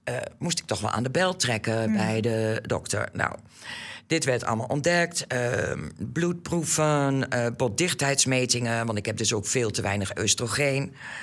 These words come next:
Speaker 1: Zeg maar nul komma nul. En dat heb je toch wel nodig om vruchtbaar te zijn. Nu ik, eh, zestig plus ben, heb ik een beetje oestrogeen, maar vroeger dus nul. Ja, het,
Speaker 2: Hmm.
Speaker 1: het is allemaal omgekeerd. En, ehm,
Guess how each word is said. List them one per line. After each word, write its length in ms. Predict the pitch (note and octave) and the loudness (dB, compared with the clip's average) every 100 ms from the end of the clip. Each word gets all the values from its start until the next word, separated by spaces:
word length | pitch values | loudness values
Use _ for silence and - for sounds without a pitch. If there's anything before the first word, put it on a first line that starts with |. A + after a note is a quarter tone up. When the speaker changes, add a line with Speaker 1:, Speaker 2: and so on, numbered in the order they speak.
| - | -4
Speaker 1:
Zeg 260 | - A2+ G#2 | 0 0 2
maar 220 | A2 A2 | 0 0
nul 240 | C3+ A#2 A2 | 0 0 0
komma 220 | A2+ A#2 | -2 0
nul. 380 | C3 D3 C#3 - | 0 0 -2 -4
En 100 | G#2 | -2
dat 140 | A2 | -2
heb 140 | A#2 G#2+ | -2 -4
je 120 | A2 | -4
toch 180 | A2+ A2 | -4 -2
wel 140 | A#2 | -2
nodig 360 | A2 G#2+ G#2+ - | -2 -2 -2 -2
om 100 | A2 | -2
vruchtbaar 420 | G#2+ C#3 - A2 | -2 -2 -2 -2
te 100 | G#2+ | 0
zijn. 480 | - G#2+ G2 D#3+ A#3+ - - - - - - - - - - - | 2 0 -2 -6 -8 -14 -16 -16 -16 -16 -16 -18 -18 -20 -20 -12
Nu 440 | - D3+ D#3 E3 - | -2 2 2 0 -2
ik, 240 | C3 - - | -6 -6 -4
eh, 180 | G#2+ A2 - | -4 -2 -2
zestig 400 | - - - - | 0 2 2 0
plus 260 | - D#3+ D#3 | 0 2 4
ben, 300 | A#2+ A#2 B2+ | 4 2 2
heb 160 | B2 | 0
ik 100 | A#2+ | -2
een 100 | A#2+ | -2
beetje 340 | A#2+ C#3 C3+ - | 0 0 0 0
oestrogeen, 640 | A2 - G#2 G2 G#2 C3+ | -2 -2 -4 -4 -2 -2
maar 200 | - G#2+ G2 | -2 -2 -2
vroeger 340 | - C3 A#2 | -4 -4 -2
dus 260 | A2 A2 - | -2 0 0
nul. 320 | A#2+ G2+ B1+ | 0 0 -2
Ja, 180 | - G#2+ | -2 -2
het, 100 | E2+ | 0
Speaker 2:
Hmm. 120 | D#3 A3 | -2 -2
Speaker 1:
het 160 | - | -2
is 160 | C#3+ - | 0 2
allemaal 240 | E3 F#3+ | 2 0
omgekeerd. 640 | C#3 C3+ B2+ - A#2 D3+ - - - - - - - - - - _ _ - | 0 0 -2 0 0 0 -4 -12 -14 -14 -14 -16 -18 -20 -20 -20 _ _ 0
En, 520 | D#3+ E3 E3 D#3 D#3 | 2 6 4 2 0
ehm, 500 | C#3+ D3 C#3+ C#3 C#3 | 2 4 4 2 0